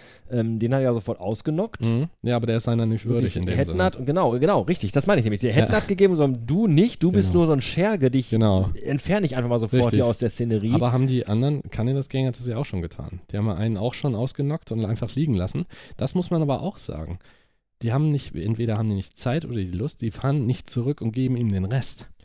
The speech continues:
Speaker 2: Sondern die zeigen einfach nur, wer ist jetzt gerade der Stärkere.
Speaker 1: Ja, richtig, die versuchen, also die wollen die nicht vernichten,
Speaker 2: Nee, nicht in
Speaker 1: in
Speaker 2: dem
Speaker 1: dem
Speaker 2: Sinne,
Speaker 1: Sinne, sondern
Speaker 2: sondern
Speaker 1: einfach
Speaker 2: eher
Speaker 1: nur in dem
Speaker 2: demütigen.
Speaker 1: Augenblick demütigen und auf der Straße ihre Präsenz beweisen
Speaker 2: Genau.
Speaker 1: und, und einfach zeigen. Ich glaub, das
Speaker 2: Richtig.
Speaker 1: ist einfach das Wichtige in dem
Speaker 2: Und
Speaker 1: Augenblick.
Speaker 2: aber sobald beide Kontrahenten aufeinandertreffen, die ungefähr gleich auf sind, im Prinzip.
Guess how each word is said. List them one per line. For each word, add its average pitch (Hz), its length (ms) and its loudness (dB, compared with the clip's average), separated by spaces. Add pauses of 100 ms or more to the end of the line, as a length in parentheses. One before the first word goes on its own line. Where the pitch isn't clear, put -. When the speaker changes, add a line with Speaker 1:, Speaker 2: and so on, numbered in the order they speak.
(460)
Speaker 2:
Sondern 120 240 2
die 113 100 -2
zeigen 120 380 0
einfach 120 380 -2
nur, 120 280 0
wer 107 160 0
ist - 200 -4
jetzt 107 160 -10
gerade 104 280 -4
der 101 120 -6
Stärkere. - 520 -10
Speaker 1:
Ja, 160 60 0
richtig, 160 260 -2
die 107 80 -6
versuchen, 123 340 -2
also 113 160 -2
die 110 140 -2
wollen 120 180 2
die 143 80 2
nicht 139 200 -2
vernichten, 117 640 -2
Speaker 2:
Nee, 185 160 2
nicht 165 180 -2
in 135 100 0
Speaker 1:
in 156 60 0
Speaker 2:
dem - 0 -
Speaker 1:
dem 165 120 0
Speaker 2:
Sinne, 156 60 0
Speaker 1:
Sinne, 175 220 2
sondern 156 220 2
Speaker 2:
sondern - 160 2
Speaker 1:
einfach 151 180 2
Speaker 2:
eher 127 80 6
Speaker 1:
nur - 100 4
in 135 100 6
dem - 100 6
Speaker 2:
demütigen. 139 260 4
Speaker 1:
Augenblick 156 500 0
demütigen 180 480 0
und 139 80 -4
auf 131 160 0
der 143 120 2
Straße 131 420 -2
ihre 143 140 2
Präsenz 135 400 -2
beweisen 90 460 0
Speaker 2:
Genau. 101 340 4
Speaker 1:
und, 101 100 0
und 104 140 -4
einfach 107 260 -2
zeigen. 90 420 -4
Ich 101 60 -2
glaub, 101 180 0
das 113 120 -2
Speaker 2:
Richtig. 85 100 -2
Speaker 1:
ist 101 60 -6
einfach 104 160 -4
das 98 140 -6
Wichtige 98 260 -8
in 82 60 -6
dem 87 40 0
Speaker 2:
Und 117 80 4
Speaker 1:
Augenblick. 85 160 -4
Speaker 2:
aber 117 220 2
sobald 113 440 -2
beide 180 580 -2
Kontrahenten 139 600 -2
aufeinandertreffen, 110 720 -4
die 95 160 -8
ungefähr 131 380 -2
gleich 101 400 -4
auf - 220 -10
sind, 80 260 -10
im 98 100 -8
Prinzip. 98 500 -4